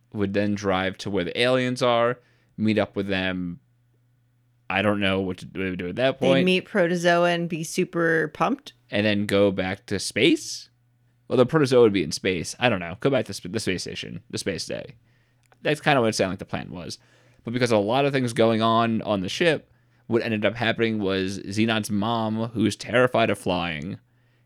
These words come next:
Speaker 1: had to drive <laughs> with Orion down to Earth,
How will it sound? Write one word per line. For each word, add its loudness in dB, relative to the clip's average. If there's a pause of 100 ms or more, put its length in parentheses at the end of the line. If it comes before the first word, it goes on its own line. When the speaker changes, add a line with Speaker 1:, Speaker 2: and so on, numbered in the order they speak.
Speaker 1:
had -2
to -2
drive 0
<laughs> -
with 2
Orion 0 (640)
down 4
to -2
Earth, -2